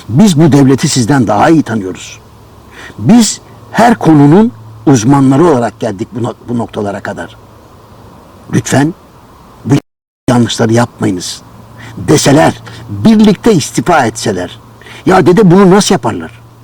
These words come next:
Ya o kadar kolay yaparlar ki. Evvelden çok zordu bu. Birbirlerine gidip gelmeleri takip edilirdi. Evet.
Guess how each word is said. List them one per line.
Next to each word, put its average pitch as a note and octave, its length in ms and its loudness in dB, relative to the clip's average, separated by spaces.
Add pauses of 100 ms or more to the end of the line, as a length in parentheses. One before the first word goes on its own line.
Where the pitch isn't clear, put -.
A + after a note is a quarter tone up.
(400)
Ya - 120 -2
o - 120 -4
kadar G#3 260 -2
kolay A#2+ 300 -8
yaparlar G#2+ 420 -12
ki. - 240 -18
Evvelden F#3+ 400 0
çok F3 240 0
zordu C3 360 0
bu. F2+ 100 -16 (460)
Birbirlerine E3+ 580 2
gidip C3 300 -2
gelmeleri C3+ 520 2 (800)
takip C#3 380 0
edilirdi. A2+ 360 0 (380)
Evet. G3 300 0